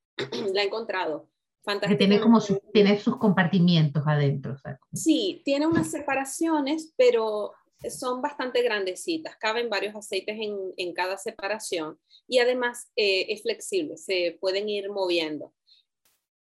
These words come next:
Speaker 1: Entonces, yo he encontrado que ese espacio me es mucho más funcional que el de una caja que compré específicamente para aceites esenciales,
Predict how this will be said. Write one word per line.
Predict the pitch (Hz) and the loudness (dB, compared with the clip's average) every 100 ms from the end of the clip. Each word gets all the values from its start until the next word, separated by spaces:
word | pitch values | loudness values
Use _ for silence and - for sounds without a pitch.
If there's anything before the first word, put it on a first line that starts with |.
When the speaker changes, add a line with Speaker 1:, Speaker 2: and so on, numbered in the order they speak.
| - | 0
Speaker 1:
Entonces, | 240 240 262 262 294 285 - | 0 2 0 0 -2 -4 -6
yo | 214 247 | 0 2
he | |
encontrado | 254 277 285 269 | 2 0 -2 -2
que | 254 | -4
ese | 233 262 | -8 -10
espacio | - 254 208 | -8 -6 -4
me | 190 214 | -4 -4
es | 220 | -6
mucho | 226 262 277 285 | -4 -4 -4 -8
más | 262 | -8
funcional | - 247 - 247 247 262 233 240 - | -6 -6 -4 -4 -4 -6 -6 -6 -4
que | 233 | -2
el | 202 | 0
de | 196 | -2
una | 208 226 | -2 -4
caja | 247 240 240 | -4 -4 -6
que | - | -8
compré | 202 185 220 220 - | -6 -4 -2 -4 -4
específicamente | 175 175 175 185 208 208 208 196 | -8 -8 -8 -14 -12 -8 -8 -8
para | 190 190 | -6 -6
aceites | - 185 190 202 | -6 -8 -8 -12
esenciales, | - 185 - 240 208 185 196 | -12 -12 -4 -4 -2 -6 -12